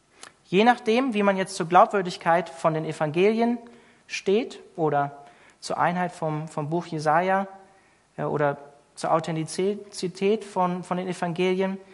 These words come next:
ist das meiner Meinung nach schon mal auch ein starkes Argument, dass hier vom Jesaja-Buch von einem Jesaja die Rede ist. Vers einundvierzig. Da heißt es:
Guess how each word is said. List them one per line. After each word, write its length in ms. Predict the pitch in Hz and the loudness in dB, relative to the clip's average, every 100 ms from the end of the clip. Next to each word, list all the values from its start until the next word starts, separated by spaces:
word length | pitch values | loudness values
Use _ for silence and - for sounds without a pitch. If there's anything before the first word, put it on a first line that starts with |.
| - _ _ _ | -20 _ _ _
ist 180 | 185 185 | -4 -2
das 160 | 202 165 | -2 0
meiner 240 | 156 165 | 0 2
Meinung 280 | 165 160 160 | 0 0 0
nach 300 | 156 156 - - - _ _ | 0 0 -4 -16 -20 _ _
schon 200 | - 185 | -8 -2
mal 140 | 185 160 | 2 2
auch 120 | 160 | 0
ein 80 | 156 | -2
starkes 380 | 165 160 165 | -2 -2 -2
Argument, 480 | 143 147 151 156 160 - - - | -6 -6 -6 -6 -8 -12 -20 -12
dass 160 | 156 147 | -10 -6
hier 320 | 156 156 160 - - _ | -2 0 -2 -6 -20 _
vom 100 | 147 | -6
Jesaja-Buch 540 | 139 139 139 151 156 143 | -4 0 0 0 -2 -6
von 180 | 151 | -6
einem 220 | - 139 139 | -6 -6 -4
Jesaja 380 | 147 156 151 | 2 4 2
die 100 | 127 | -2
Rede 220 | 123 117 - 135 | -8 -12 -12 -18
ist. 220 | - - _ _ _ _ _ _ _ - - - - _ _ _ _ _ _ _ | -20 -20 _ _ _ _ _ _ _ -20 -18 -16 -18 _ _ _ _ _ _ _
Vers 300 | - 160 - | -4 0 2
einundvierzig. 840 | 190 214 202 226 226 143 - - - _ _ _ _ _ _ _ _ _ _ _ _ _ _ _ _ _ _ _ _ | 2 2 0 -2 0 -6 -6 -12 -18 _ _ _ _ _ _ _ _ _ _ _ _ _ _ _ _ _ _ _ _
Da 120 | - 160 | -2 2
heißt 320 | 196 202 220 | 2 2 2
es: 320 | 214 - - | 0 -2 -12